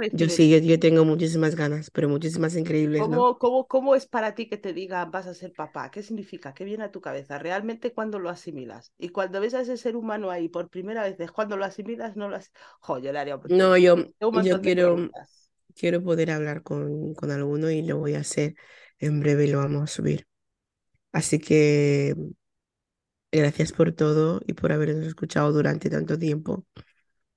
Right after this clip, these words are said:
Speaker 1: y espero que os haya gustado. Aunque el posparto lo hemos tocado poco, em, ha sido
Speaker 2: Haremos
Speaker 1: como,
Speaker 2: más temas.
Speaker 1: ha sido como en plan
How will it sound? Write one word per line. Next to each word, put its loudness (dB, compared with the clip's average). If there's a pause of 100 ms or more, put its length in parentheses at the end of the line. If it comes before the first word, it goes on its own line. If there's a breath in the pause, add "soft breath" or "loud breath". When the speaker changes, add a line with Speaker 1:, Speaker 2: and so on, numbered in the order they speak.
(180)
Speaker 1:
y 4
espero 2
que 0
os -2
haya 2
gustado. -6 (440 loud breath)
Aunque 4
el 4
posparto 4
lo 2
hemos 0
tocado 0
poco, 0 (1800 soft breath)
em, 0 (1600)
ha -2
sido 2
Speaker 2:
Haremos 4
Speaker 1:
como, -8
Speaker 2:
más -2
temas. -12 (400)
Speaker 1:
ha -2
sido 4
como 0
en 2
plan 0